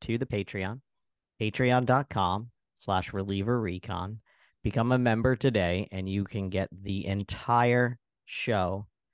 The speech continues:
in one spot. You can watch Nate and I or just listen.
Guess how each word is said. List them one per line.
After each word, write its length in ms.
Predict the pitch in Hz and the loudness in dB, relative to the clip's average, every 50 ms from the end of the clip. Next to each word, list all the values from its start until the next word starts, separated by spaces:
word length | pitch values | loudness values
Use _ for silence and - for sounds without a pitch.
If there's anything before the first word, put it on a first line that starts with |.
| _ _ _ _ _ - | _ _ _ _ _ -8
in 200 | 110 104 101 98 | -6 -4 -2 0
one 180 | 95 101 110 | 0 0 0
spot. 440 | - - - 104 90 85 85 85 - _ _ _ _ _ _ _ _ _ | -2 -2 0 0 2 2 0 -2 -4 _ _ _ _ _ _ _ _ _
You 140 | - 104 104 | -10 -8 -6
can 460 | - 110 101 95 95 92 92 95 104 98 | -4 -2 -2 -2 -4 -6 -8 -8 -10 -8
watch 460 | 104 101 95 95 98 104 - - - | -6 0 2 4 4 4 2 0 -2
Nate 200 | 104 101 107 90 | -2 -2 -2 -2
and 120 | 104 104 101 | -2 -2 0
I 220 | 107 110 110 110 | 2 2 2 2
or 120 | 104 95 | 0 -2
just 320 | 90 - 101 104 - - - | -4 -4 -4 -4 -4 -4 -4
listen. 520 | 98 95 - - - 92 95 98 101 98 | -4 -4 -4 -4 -6 -6 -6 -8 -12 -16